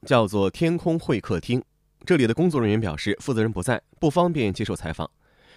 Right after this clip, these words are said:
记者注意到，孩子受伤的房间内秋千已经不见了，天花板上有个小孔。记者留下了联系方式，后来收到了杭州西蜀置业来的文字回复。开发商回应：转移本身无产品质量问题，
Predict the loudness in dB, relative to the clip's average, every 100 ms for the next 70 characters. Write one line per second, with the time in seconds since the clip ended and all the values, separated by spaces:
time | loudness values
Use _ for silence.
0 | -2 2 2 0 -2 -2 -2 -8 _ 0
1 | 2 4 2 2 2 2 0 0 -2 0
2 | 0 0 -4 -2 0 2 0 -2 -4 -4
3 | -2 0 -2 -4 _ _ -20 _ -2 2
4 | 2 0 -2 -2 0 -2 -4 -2 -2 -2
5 | -6 -8 _ _ _ _ _ _ _ 2
6 | 6 6 6 4 2 0 0 -4 -4 -4
7 | -4 -8 _ _ _ _ _ _ 4 6
8 | 4 0 -10 -4 2 4 4 2 0 -2
9 | 0 -2 -2 -2 -4 -2 0 0 0 -2
10 | -2 -2 -2 -2 -2 -6 -6 -8 _ _
11 | _ _ _ _ -2 0 0 0 -2 -2
12 | -2 -2 -2 _ -16 2 4 4 2 -2
13 | -2 2 2 2 -2 -2 -2 -4 -4 -6
14 | -2 -2 -2 -6 -6 -8